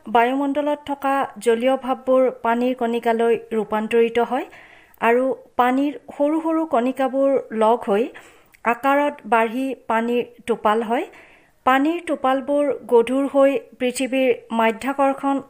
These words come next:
শক্তিৰ প্ৰভাৱত অধক্ষেপণ হিচাপে পৃথিৱীলৈ নামি আহে। ইয়াকেই বৰষুণ বোলা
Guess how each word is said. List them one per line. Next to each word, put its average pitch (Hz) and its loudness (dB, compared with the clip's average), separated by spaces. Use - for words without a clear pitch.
শক্তিৰ 247 0
প্ৰভাৱত 220 0
অধক্ষেপণ 285 0
হিচাপে 247 0
পৃথিৱীলৈ 233 0
নামি 214 2
আহে। 240 -6
ইয়াকেই 262 2
বৰষুণ 254 2
বোলা 196 -2